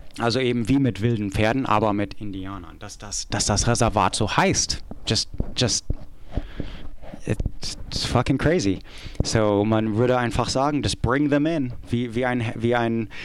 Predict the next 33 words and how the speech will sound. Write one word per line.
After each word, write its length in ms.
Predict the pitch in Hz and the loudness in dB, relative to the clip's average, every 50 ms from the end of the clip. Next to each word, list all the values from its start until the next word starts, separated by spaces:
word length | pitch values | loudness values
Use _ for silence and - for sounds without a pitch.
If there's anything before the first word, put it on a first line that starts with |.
| - - - - - - | -12 -12 -14 -12 -6 -2
äh, 420 | 110 107 107 104 98 98 104 - | 0 2 4 4 4 2 2 0
Haftling, 720 | - - - 131 135 - - - 131 123 127 131 135 127 | -2 -4 -2 0 0 -2 -2 -2 0 2 2 2 2 0
also 260 | - 120 117 123 110 113 | 2 2 2 2 2 2
wie 140 | 131 135 | 0 0
ein 360 | 131 127 123 117 117 113 113 107 | 0 0 0 0 0 0 -2 -2
Verbrecher 760 | - 120 - - - 123 143 - - 139 127 127 127 120 117 | 0 0 0 2 2 2 2 2 2 0 0 2 2 0 2
oder 220 | 110 110 107 98 | 4 4 4 4
wie 120 | 117 131 139 | 4 2 2
ein 280 | 131 131 131 127 113 | 4 4 2 2 2
wildes 280 | 135 139 127 127 120 - | 2 2 2 0 -2 -2
Pferd, 520 | - - 131 135 131 123 - - - - | 0 2 4 4 4 2 0 -2 -4 -2
das 340 | 104 92 - - - 107 - | -2 -2 -2 -2 -2 0 2
reinbringen. 680 | 113 127 139 131 113 - 107 113 107 110 104 113 120 - - - - - - - - - - - - - - - - - - - - | 2 2 2 2 2 2 2 2 2 2 0 -2 -4 -8 -12 -14 -12 -12 -12 -12 -12 -14 -14 -12 -10 -10 -10 -10 -12 -16 -16 -10 -4
Ähm, 460 | - 104 101 98 95 92 90 90 92 | -2 0 2 2 2 0 0 -2 0
so 160 | - 123 123 113 | 0 2 2 2
sagte 340 | 104 113 117 110 - 120 | 2 2 2 2 2 0
der 440 | 104 98 107 101 98 95 95 98 98 98 | 2 2 2 2 4 2 2 2 0 0
Gründer 340 | - 143 143 127 123 117 | 2 2 4 4 4 4
von 180 | - - 113 104 | 4 2 0 -2
Port 260 | - - - 123 120 | -2 -4 -4 -2 0
Orford, 560 | - 123 127 127 - - 127 120 120 117 - | 2 2 2 2 2 2 2 2 2 2 0
der 180 | 123 113 110 110 - - - | 0 2 2 0 -2 -6 -8
südlich 580 | - - 113 - - 131 131 - - 117 - | -8 -6 -4 -2 0 0 0 0 0 0 0
an 60 | 113 107 | 0 0
der 100 | 110 - | 0 0
Küste 460 | - 123 113 - - 123 113 110 107 | 0 0 0 0 0 0 0 2 0
lebt, 420 | 104 110 110 110 117 113 - - | 0 0 0 0 0 -2 -4 -4
in 80 | 117 117 | -4 -2
der 100 | 113 98 | 0 0
Nähe 200 | 104 107 110 107 | 0 0 0 0
von 100 | - 110 | 0 -2
den 160 | 104 101 98 | -2 -2 -2
Coos-Indianern. 960 | - - 120 117 120 113 - 120 110 104 107 104 104 107 107 107 107 110 110 | 0 0 2 2 2 0 0 -2 0 2 2 2 2 2 2 2 2 0 -2